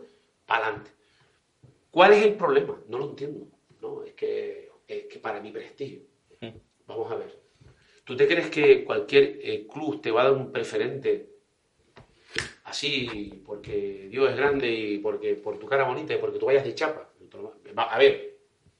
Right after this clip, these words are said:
Speaker 1: cuidado, ¿eh? Es lo que yo pienso. Y hay gente que gana y los ves tú,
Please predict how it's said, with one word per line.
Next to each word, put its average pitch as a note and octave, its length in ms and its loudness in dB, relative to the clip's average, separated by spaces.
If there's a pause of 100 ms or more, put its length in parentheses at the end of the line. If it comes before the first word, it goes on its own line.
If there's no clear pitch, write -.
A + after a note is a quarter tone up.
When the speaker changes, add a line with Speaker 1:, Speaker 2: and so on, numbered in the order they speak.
(380)
Speaker 1:
cuidado, A#2 580 -6
¿eh? - 60 -16 (420)
Es - 100 -14
lo G#2+ 80 -6
que A#2+ 60 -6
yo A2+ 120 0
pienso. A#2+ 380 -8
Y A2+ 80 -10
hay G#2 80 -4
gente C3 240 -2
que B2+ 140 6
gana F3 440 4 (1120)
y A#2 120 -12
los - 80 -8
ves D3 220 2
tú, G3 340 -2